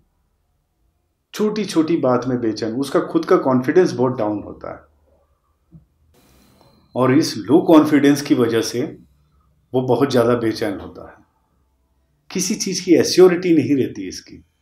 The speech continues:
ये काम अपना सब कुछ करता है और सब कुछ सफाई से भी करता है। लेकिन दोस्तों, एक होता है ना, जैसे अभी कोई चीज़ काम कर रहे हो तो उसका प्लान आप करते हो, उसका प्लान बनाते हो आप,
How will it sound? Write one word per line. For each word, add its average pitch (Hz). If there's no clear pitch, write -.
ये 156
काम 143
अपना 202
सब 202
कुछ -
करता 104
है 80
और 131
सब 151
कुछ 202
सफाई 160
से 208
भी 190
करता 101
है। -
लेकिन 202
दोस्तों, 147
एक 156
होता 135
है 147
ना, 135
जैसे 113
अभी 135
कोई 135
चीज़ 143
काम 120
कर 113
रहे 101
हो 95
तो 135
उसका 165
प्लान 120
आप -
करते 92
हो, 80
उसका -
प्लान 127
बनाते 95
हो -
आप, -